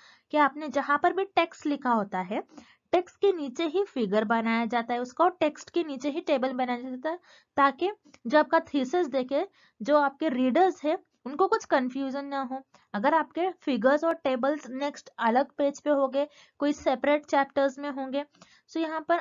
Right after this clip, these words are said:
आपको समझ में नहीं आ जाएगा। सिर्फ फिगर्स और टेबल्स देखे आप कंटेंट पढ़ोगे और उसके नीचे उसका फिगर आप, अ,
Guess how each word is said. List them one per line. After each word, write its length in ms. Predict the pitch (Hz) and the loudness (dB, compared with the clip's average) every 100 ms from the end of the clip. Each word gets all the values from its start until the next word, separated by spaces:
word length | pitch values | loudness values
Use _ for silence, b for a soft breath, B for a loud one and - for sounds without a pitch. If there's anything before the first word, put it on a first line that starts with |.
| - | -2
आपको 200 | 285 349 | -4 -2
समझ 320 | 349 277 302 | -2 0 -2
में 140 | 349 | -2
नहीं 220 | 349 330 294 | -6 -6 -2
आ 140 | 220 | -2
जाएगा। 400 | 214 214 202 196 | 0 -2 0 -4
सिर्फ 240 | 202 294 - _ | -4 -8 -8 _
फिगर्स 320 | 285 254 285 | -2 2 2
और 60 | 302 | 0
टेबल्स 360 | - 262 262 | 0 0 -2
देखे 280 | 233 247 254 254 | -2 -6 -6 -4
आप 200 | 233 247 | -4 -2
कंटेंट 460 | 233 202 202 269 302 | -2 -2 -2 -4 0
पढ़ोगे 320 | 320 330 403 | 0 0 0
और 120 | 440 | -4
उसके 240 | 370 - 370 | -6 -6 -6
नीचे 260 | 359 - | -4 -2
उसका 300 | 403 - 403 - b b _ | -4 -2 -4 -4 b b _
फिगर 340 | 294 247 277 | -4 0 2
आप, 180 | 285 285 _ | 2 0 _
अ, 280 | 214 196 | 0 2